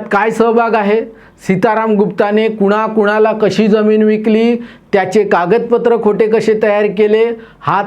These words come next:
तपास ईडीकडे होणारच आहे. त्या बांधकामांना घरपट्टीची आकारणी कशी झाली, त्या घरपट्टीच्या आकारणीसाठी किती पैसे घेतले, त्या ठिकाणी चोरट्या नळ जोडण्या कशा लागल्या,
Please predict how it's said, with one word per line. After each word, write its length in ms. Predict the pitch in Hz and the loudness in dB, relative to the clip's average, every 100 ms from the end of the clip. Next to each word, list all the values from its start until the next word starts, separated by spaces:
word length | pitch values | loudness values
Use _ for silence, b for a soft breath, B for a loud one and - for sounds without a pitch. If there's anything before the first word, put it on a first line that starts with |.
| 202 | -2
तपास 400 | 190 214 208 202 | -2 -2 -2 -2
ईडीकडे 420 | 170 175 196 202 | 0 0 2 2
होणारच 580 | 202 156 160 190 220 208 | 2 0 0 0 0 0
आहे. 420 | 190 139 127 139 - - - - _ b b b b _ _ | 0 -2 -2 -4 -6 -12 -20 -20 _ b b b b _ _
त्या 140 | 202 208 | -2 0
बांधकामांना 960 | 156 151 160 165 180 214 240 240 262 | 0 0 0 -2 0 0 2 2 0
घरपट्टीची 760 | 226 185 208 214 269 277 277 294 | 0 0 0 0 0 0 0 0
आकारणी 420 | 254 269 262 247 | 0 0 0 0
कशी 300 | 202 170 156 | -2 -4 -4
झाली, 280 | 120 107 - - - _ _ _ _ _ _ B B B B - | -8 -10 -16 -20 -20 _ _ _ _ _ _ B B B B -2
त्या 120 | 220 | 2
घरपट्टीच्या 580 | 240 233 269 285 233 262 | 2 2 0 2 0 0
आकारणीसाठी 640 | 254 277 285 294 294 254 | 0 0 0 0 0 0
किती 220 | 269 311 | 0 0
पैसे 340 | 294 226 214 170 | 0 0 0 -2
घेतले, 360 | 139 139 113 - - _ _ _ _ _ _ _ b b b b _ _ _ | -2 -6 -10 -14 -20 _ _ _ _ _ _ _ b b b b _ _ _
त्या 160 | 254 254 | 0 0
ठिकाणी 540 | 220 269 277 285 302 311 | 0 0 0 2 2 0
चोरट्या 540 | 302 254 240 226 294 | 0 2 2 0 0
नळ 200 | 285 294 | 2 2
जोडण्या 360 | 285 294 285 294 | 2 2 0 0
कशा 320 | 277 302 302 | 0 0 0
लागल्या, 400 | 240 180 151 | 0 0 -2